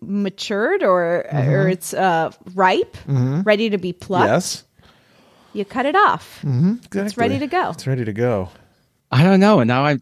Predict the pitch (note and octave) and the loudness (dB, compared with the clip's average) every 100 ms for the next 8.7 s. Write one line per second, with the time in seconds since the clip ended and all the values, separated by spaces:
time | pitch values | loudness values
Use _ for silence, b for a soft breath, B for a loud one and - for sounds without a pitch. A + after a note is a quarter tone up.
0 | - - B2 C3+ A#2+ A#2 A#2+ - C3+ C3 | -6 -4 0 0 0 -2 -6 -4 -4 -2
1 | A2+ G#2+ G2+ E2+ B1 G2 F#2+ C2+ - - | -2 -2 -4 -10 -10 -10 -12 -16 -18 -20
2 | _ _ _ _ _ _ _ _ F#4 F#4 | _ _ _ _ _ _ _ _ -2 -2
3 | - G4 - F#4 E4+ G4 - G#4 G4 D#4+ | -2 -2 0 -2 0 -2 -2 -2 -2 -2
4 | D#4+ - - D4+ D4 C#4+ A3+ A#3 - - | -6 -8 -4 -2 0 -2 0 0 -2 -12
5 | - B3+ C4 C#4 - G#3+ G3+ G3 F#3 - | -6 -2 0 0 -2 -2 -2 -2 -6 -8
6 | - G3+ F#3 - C3 A2 F2 D#3+ - - | -10 -8 -8 -4 -2 0 0 -2 -4 -2
7 | G#3+ G#3+ - A3 G#3+ A3 G3+ - _ F#3+ | 0 0 -2 -2 2 2 2 -2 _ -10
8 | - - D#3+ - _ - | -8 -12 -12 -12 _ -20